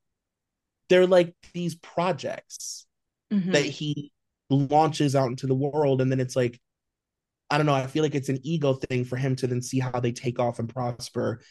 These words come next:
Speaker 1: because of him, because of what he did. Look at Amber Rose, "Because of me, I turned her into a celebrity." Look at Kim, a, an icon because of me. And I think that, that in his, like,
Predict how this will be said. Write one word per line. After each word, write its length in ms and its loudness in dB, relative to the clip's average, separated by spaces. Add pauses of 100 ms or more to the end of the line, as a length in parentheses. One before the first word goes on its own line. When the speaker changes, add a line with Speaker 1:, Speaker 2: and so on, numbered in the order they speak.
(180)
Speaker 1:
because 540 0
of 120 -2
him, 520 -10 (540)
because 380 2
of 120 0
what 120 0
he 200 -6
did. 260 -4
Look 200 2
at 180 2
Amber 240 2
Rose, 380 -2
"Because 480 -6
of 100 -4
me, 240 -6
I 60 -4
turned 300 -6
her 100 -6
into 200 -8
a 40 -2
celebrity." 680 -6 (280)
Look 140 4
at 140 2
Kim, 540 -2
a, 120 2 (220)
an 160 0
icon 520 -4
because 360 -4
of 100 -2
me. 440 -8 (340)
And 120 4
I 60 2
think 300 0
that, 160 -2
that 260 2
in 100 2
his, 260 0
like, 300 0